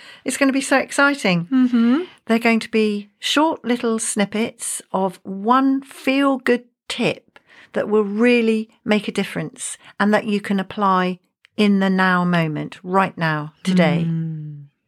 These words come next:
Speaker 2: How exciting. So stay tuned, and we look forward to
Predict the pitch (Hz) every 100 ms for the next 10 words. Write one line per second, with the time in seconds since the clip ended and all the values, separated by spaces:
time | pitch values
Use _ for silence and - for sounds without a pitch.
0 | - - - - 208 214 226 - 226 208
1 | 202 185 196 - 202 196 226 - - 285
2 | 302 - 233 180 269 - _ _ _ _
3 | - _ _ _ _ _ _ - 208 202
4 | 202 - 196 226 226 226 - - 247 262
5 | 277 - 277 277